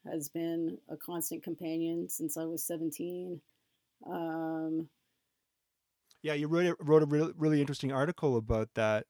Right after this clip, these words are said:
Speaker 2: for the Washington Post, I think, recently.
Speaker 1: Yes.
Speaker 2: I had a Helium record that I really,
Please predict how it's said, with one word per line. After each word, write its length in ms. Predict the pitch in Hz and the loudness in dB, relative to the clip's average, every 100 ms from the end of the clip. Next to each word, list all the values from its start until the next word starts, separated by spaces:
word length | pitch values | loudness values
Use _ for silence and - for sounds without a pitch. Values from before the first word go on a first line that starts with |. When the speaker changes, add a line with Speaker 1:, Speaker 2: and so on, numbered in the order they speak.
| - | -4
Speaker 2:
for 220 | 131 127 | 0 2
the 80 | 123 | 4
Washington 420 | 127 123 127 120 | 2 0 -4 0
Post, 280 | 151 180 135 | 2 2 -2
I 60 | |
think, 340 | 117 113 107 - | -2 -2 -4 -6
recently. 680 | 120 113 110 113 110 107 - _ _ _ _ _ _ _ - | -8 -6 -6 -10 -8 -10 -12 _ _ _ _ _ _ _ -2
Speaker 1:
Yes. 420 | - - - - - _ _ _ - | 4 4 2 -4 -6 _ _ _ -4
Speaker 2:
I 100 | 147 | 0
had 160 | 165 165 | 2 2
a 60 | |
Helium 600 | 117 180 208 208 139 123 | 0 0 2 4 2 2
record 300 | 120 117 120 | 0 0 0
that 120 | 117 | 2
I 40 | 113 | 2
really, 540 | 113 117 117 113 117 | 0 0 -2 -2 -4